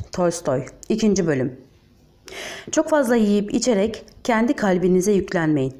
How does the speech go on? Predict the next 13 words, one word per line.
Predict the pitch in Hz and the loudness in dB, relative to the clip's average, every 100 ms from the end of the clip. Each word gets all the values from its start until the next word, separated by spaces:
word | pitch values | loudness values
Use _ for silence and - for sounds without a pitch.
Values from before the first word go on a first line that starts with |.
| - _ - - - | -20 _ -14 -14 -6
Allah | - 170 208 254 - - - | -2 2 0 -2 -6 -18 -2
arzı | - 220 226 | 2 2 2
yarattığı | 277 240 233 233 262 | 2 4 2 2 0
zaman | 233 190 190 190 190 - - | 2 2 2 2 -2 -10 -4
arz | 220 240 240 - - | 0 0 -2 -10 -14
sallanmaya | - 208 196 214 208 202 202 226 | -4 0 2 2 4 4 4 4
yalpalar, | 190 151 156 160 170 254 - - - - - - | 2 0 -2 0 0 -2 -8 -20 -16 -16 -16 -16
sallanmaya, | - 196 185 185 190 190 220 | -4 0 2 2 2 4 2
yalpalamaya | 262 202 185 196 185 180 170 143 | 2 0 0 0 2 2 2 0
başlar. | 139 - 151 - - - - - _ - _ - - - 208 | -4 -4 -6 -8 -16 -20 -20 -20 _ -20 _ -20 -20 -12 0
Bunun | 254 | 4
üzerine | 254 190 160 147 147 - - | 4 4 2 2 0 -2 -2
dağlarla | 170 170 185 175 143 190 | 0 2 2 2 0 -4